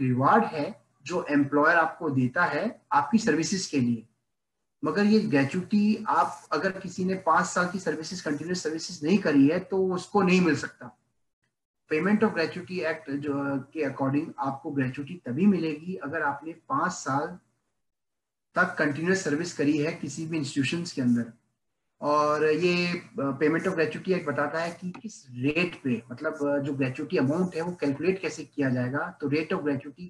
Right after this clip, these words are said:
किस तरीके से calculate होती है, Payment of Gratuity Act में बताया गया है। Duties of employer बताया गया है कि employer की duty क्या होती है, कि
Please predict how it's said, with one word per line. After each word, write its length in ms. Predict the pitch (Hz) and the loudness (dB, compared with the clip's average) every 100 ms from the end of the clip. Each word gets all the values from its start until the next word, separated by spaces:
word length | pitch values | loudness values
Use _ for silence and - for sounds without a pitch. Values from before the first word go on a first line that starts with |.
| - | -18
किस 160 | 185 - | -20 -10
तरीके 240 | 147 156 | -8 -8
से 120 | 156 | -12
calculate 500 | 175 147 135 147 151 | -8 -4 -2 -2 -4
होती 240 | 143 131 147 | -6 -6 -6
है, 140 | 156 | -4
Payment 240 | 143 139 143 | 0 2 2
of 100 | 151 | -2
Gratuity 380 | 135 127 135 | -6 -8 -8
Act 140 | 143 123 - | -6 -6 -4
में 60 | 131 | -6
बताया 300 | 127 127 127 | -6 -8 -8
गया 160 | 131 | -8
है। 160 | 131 - _ _ _ _ _ _ _ _ _ 131 | -12 -14 _ _ _ _ _ _ _ _ _ 0
Duties 380 | 147 139 226 202 | 0 6 6 8
of 60 | |
employer 400 | 175 151 160 156 | 6 4 2 4
बताया 260 | 147 151 147 | 2 0 0
गया 180 | 147 165 | 0 0
है 60 | |
कि 120 | 165 | 0
employer 400 | 160 135 156 165 | 2 4 6 4
की 120 | 170 160 | 2 -2
duty 280 | 147 135 | -2 -2
क्या 200 | 156 160 | -4 0
होती 280 | 143 135 147 | 0 0 2
है, 180 | 143 147 | 2 0
कि 400 | - 160 160 | -6 -16 -16